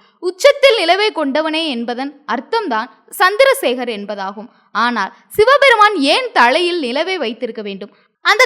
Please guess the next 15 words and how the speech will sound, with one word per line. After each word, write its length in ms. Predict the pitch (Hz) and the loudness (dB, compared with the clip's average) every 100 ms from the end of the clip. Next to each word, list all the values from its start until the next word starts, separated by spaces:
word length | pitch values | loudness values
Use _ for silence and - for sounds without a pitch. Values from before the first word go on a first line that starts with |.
| - | 4
காரணத்தையும் 760 | 311 359 494 466 370 311 254 302 | 6 6 4 -2 -4 -4 -6 -4
அதன் 300 | 208 254 370 | 0 2 2
பின் 200 | 370 539 | 4 2
இருக்கும் 340 | 508 370 392 403 | 2 -4 -6 -4
கதையையும் 600 | 254 240 370 339 262 277 | -2 0 -2 -2 -4 -4
இந்த 180 | 233 233 | -4 -4
பதிவில் 400 | 247 208 208 202 | -4 -6 -8 -10
பார்க்கலாம். 460 | 202 190 196 202 220 _ _ | -12 -12 -12 -14 -14 _ _
சில 200 | - 427 466 | 0 2 2
புராண 380 | 466 392 508 523 | 2 4 4 4
குறிப்புகளின்படி 920 | 508 381 370 403 349 330 311 233 220 277 _ _ - | -2 -4 -2 -4 -4 -4 -6 -8 -8 -12 _ _ 0
பிரம்மாவின் 640 | 311 330 415 539 494 480 | 4 4 6 6 6 2
மகனான 480 | 311 254 339 320 277 214 269 _ - | -2 -2 -2 -4 -4 -6 -10 _ 2
தக்ஷ 380 | 320 330 - 523 | 2 4 2 0
பிரஜபதி 580 | 330 254 381 381 233 | 0 -2 -2 -4 -6